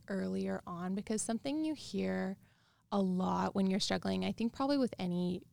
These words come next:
illness and mental illness for sure, is, like, people kept being like, "Recovery is possible." Like, recovery, like, if you keep just, like,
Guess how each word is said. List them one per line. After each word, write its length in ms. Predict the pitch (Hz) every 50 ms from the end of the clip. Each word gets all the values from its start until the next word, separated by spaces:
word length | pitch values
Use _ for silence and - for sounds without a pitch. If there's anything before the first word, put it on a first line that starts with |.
| - -
illness 460 | 190 190 185 185 185 185 180 - -
and 420 | 196 190 190 190 190 185 185 180 - _ _ -
mental 340 | 214 214 208 202 202 196
illness 520 | 180 190 190 190 190 196 190 - - - - - _ _ _ _ _ _ _ _ _ _ _ -
for 100 | 208 196
sure, 280 | - - 202 185 180 180
is, 160 | 185 180 -
like, 180 | 190 190 180 - - - _
people 260 | - 233 - 240 233
kept 240 | - - 214 214 -
being 280 | - 190 190 190 190 185
like, 200 | 185 185 185 - - - - _ _ _ _ _ _ -
"Recovery 500 | 220 220 - 233 226 208 214 220 214 208
is 100 | 214 -
possible." 600 | - - 180 175 - - - 180 170 160 - -
Like, 240 | - 190 185 180 - 202
recovery, 760 | 202 190 - - 214 190 214 208 208 208 202 202 202 196 185
like, 220 | 190 190 180 - -
if 80 | -
you 100 | 202 196
keep 320 | - - 254 247 - - -
just, 180 | - 202 190 -
like, 160 | 180 180